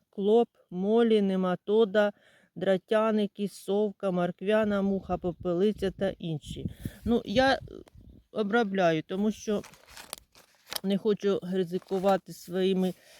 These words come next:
м, посівами морква, моркви і буряка, і тому один раз я обробляю. Але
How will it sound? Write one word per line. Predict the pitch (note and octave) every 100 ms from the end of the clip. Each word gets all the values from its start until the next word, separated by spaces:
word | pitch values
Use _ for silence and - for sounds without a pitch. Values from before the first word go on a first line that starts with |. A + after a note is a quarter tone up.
| - _ _
м, | F#3 F3 F3
посівами | G#3 G3+ - D4 C4+ A#3 G#3+
морква, | G#3 G#3+ G#3+ G3+ G3+ F#3+ _ -
моркви | G#3 G3 -
і | G3
буряка, | F3 F#3+ F#3+ - G3 F#3 - - G#3+
і | F#3+
тому | - A#3 G#3
один | F#3+ G3 F#3+
раз | A3 A#3 -
я | G3+
обробляю. | F3+ F#3+ F3+ D#3+ D3+ D3 D#3 - _ -
Але | G#3 B3+ C#4